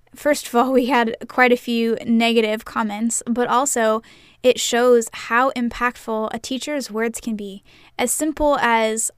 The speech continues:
"I believe in you," or, you know, even sometimes just saying, "Good job," like, can really impact a dancer.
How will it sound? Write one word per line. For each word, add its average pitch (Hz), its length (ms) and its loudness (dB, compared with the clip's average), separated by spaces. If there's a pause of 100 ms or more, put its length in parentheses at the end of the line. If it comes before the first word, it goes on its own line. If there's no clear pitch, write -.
(140)
"I 226 140 0
believe 247 360 0
in 233 100 2
you," 196 320 -10 (480)
or, 233 480 4 (560)
you 294 100 -2
know, 247 140 0
even 311 240 -4
sometimes 320 380 -4
just 285 180 -2
saying, 254 340 0
"Good 226 240 -4
job," 196 420 -4
like, 220 300 -10
can 277 320 -4
really 294 380 -4
impact 240 640 -8
a 226 80 -8
dancer. 214 500 -10